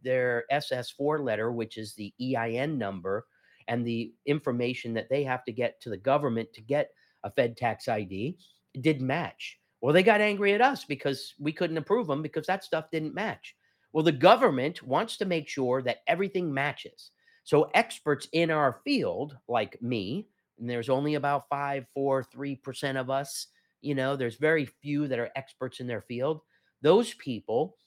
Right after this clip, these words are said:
you know, they'll fudge stuff, they'll lie, they'll cheat just to make a sale. I'm not doing that. No one in my organization is gonna do that either. We're doing whatever we can to follow all the guidelines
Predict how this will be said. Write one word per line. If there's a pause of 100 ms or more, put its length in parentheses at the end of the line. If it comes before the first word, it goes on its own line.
(320)
you
know,
they'll
fudge
stuff,
they'll
lie,
they'll
cheat
just
to
make
a
sale. (1000)
I'm
not
doing
that. (720)
No
one
in
my
organization
is
gonna
do
that
either.
We're
doing (180)
whatever
we
can (300)
to
follow
all
the
guidelines